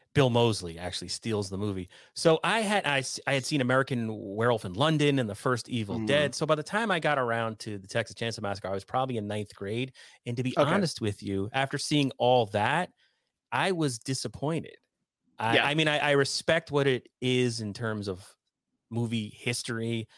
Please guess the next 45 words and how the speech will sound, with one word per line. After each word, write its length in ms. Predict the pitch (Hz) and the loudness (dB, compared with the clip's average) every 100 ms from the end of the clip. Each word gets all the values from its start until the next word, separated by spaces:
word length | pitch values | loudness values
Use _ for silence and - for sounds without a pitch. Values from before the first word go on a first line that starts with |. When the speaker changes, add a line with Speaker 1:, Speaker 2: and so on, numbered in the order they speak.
| _ | _
Speaker 1:
particularly 400 | - 123 - 98 | -4 -4 -2 -8
horror. 640 | 82 - 98 101 101 101 101 | -10 -4 2 4 4 0 -2
You 80 | 95 | -4
know, 80 | |
I 80 | 95 | -2
think 220 | 95 98 87 | -4 -6 -2
that 260 | 101 98 | -2 -2
and 140 | 95 90 | -4 -8
Last 300 | 95 95 - | -6 -6 -6
House 260 | 98 95 | -6 -6
on 60 | 90 | -8
the 80 | 87 | -6
Left 380 | 95 92 - - - _ - | -4 -6 -8 -20 -20 _ -8
are 80 | |
still 480 | 92 - 123 113 104 _ _ | -6 -2 2 2 0 _ _
tough 280 | - 110 - | -2 0 -2
to 80 | 85 | -12
sit 340 | - - 120 | -6 -4 -4
through 220 | 127 123 | -2 -4
to 140 | 120 98 | -4 -4
this 260 | 98 90 | -2 -4
day. 460 | - 92 92 113 139 _ _ _ _ _ _ | -6 -6 -4 -4 -6 _ _ _ _ _ _
But 280 | 127 117 120 | 4 4 4
I 160 | 131 185 | 0 0
wasn't 440 | 185 175 214 208 143 | 4 4 6 4 4
Speaker 2:
Yeah. 60 | |
Speaker 1:
a 40 | 120 | 0
huge, 800 | - 131 139 139 135 123 - 147 | 0 4 6 6 4 2 -4 -2
i-, 120 | 139 143 | -2 2
i-, 80 | 147 | 2
a, 180 | 147 151 | 4 4
a 20 | |
lot 220 | 151 175 | 6 4
of 40 | |
horror 300 | - 147 135 | 4 6 6
fans 640 | 123 110 95 92 92 - - _ _ _ - | 4 0 -2 -2 -6 -10 -12 _ _ _ -4
are 120 | 104 | 0
like, 200 | 104 92 | 2 0
this 260 | 101 120 - | 0 0 0
is 140 | 101 | -4
their 180 | 101 98 | -2 -2
Bible. 540 | 82 95 90 80 78 | 0 -2 -2 -8 -12
It, 120 | 82 - | -14 -12
it 120 | 104 | -10
starts 680 | - - 117 117 117 - - | -8 0 2 2 0 -6 -10